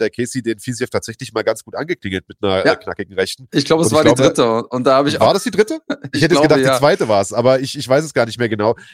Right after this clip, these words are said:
Speaker 1: Ich kann mich nur noch erinnern, dass ich mir dachte, „Alter, warum geht der denn da nicht hinterher und versucht, den Sack zuzumachen?“ Stattdessen ist er, oder beziehungsweise winkt den wieder hoch, so rum. Der ist dann irgendwie hinterher, hat sich da festklammern lassen und so und hat einfach zu wenig gemacht. Schade für Di Casey, wird sich hinterher mit Sicherheit in den Allerwertesten beißen.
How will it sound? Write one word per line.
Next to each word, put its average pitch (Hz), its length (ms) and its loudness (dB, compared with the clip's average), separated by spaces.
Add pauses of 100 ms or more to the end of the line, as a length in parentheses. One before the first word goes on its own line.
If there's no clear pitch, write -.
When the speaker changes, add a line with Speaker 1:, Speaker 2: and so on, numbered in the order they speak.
Speaker 1:
Ich 120 140 -8
kann 131 100 0
mich 143 120 -4
nur 139 120 0
noch 135 40 0
erinnern, 139 200 0
dass 135 100 0
ich 123 80 -8
mir 131 80 -2
dachte, 120 240 2
„Alter, 110 300 0
warum 107 180 -2
geht 120 160 -4
der 147 100 0
denn 120 120 -4
da 120 100 0
nicht 113 140 -8
hinterher 117 400 0
und 123 60 -14
versucht, 117 260 -12
den 101 80 -10
Sack 135 220 -2
zuzumachen?“ 98 500 -8
Stattdessen 117 420 -6
ist 120 140 -8
er, 120 140 2 (200)
oder 123 140 0
beziehungsweise 120 420 -2
winkt 143 200 -8
den 127 120 -2
wieder 120 220 2
hoch, 151 240 0
so 131 140 -6
rum. 92 280 -6
Der 98 100 -6
ist - 120 -8
dann 127 80 -4
irgendwie 117 220 -4
hinterher, 120 360 2
hat 135 100 -2
sich - 100 -16
da 120 100 0
festklammern 131 500 -2
lassen 123 240 -2
und 117 80 -12
so 123 140 -6
und 113 80 -4
hat 110 80 -4
einfach 117 180 -10
zu 113 140 -14
wenig 123 180 -6
gemacht. 120 200 -2 (600)
Schade 185 300 2
für 190 100 -6
Di 165 140 0
Casey, 180 300 -4
wird 131 100 -4
sich 131 100 -10
hinterher 151 320 -2
mit 131 120 -8
Sicherheit 147 360 -2
in 139 80 -8
den 127 120 -6
Allerwertesten 127 500 -2
beißen. 107 380 -2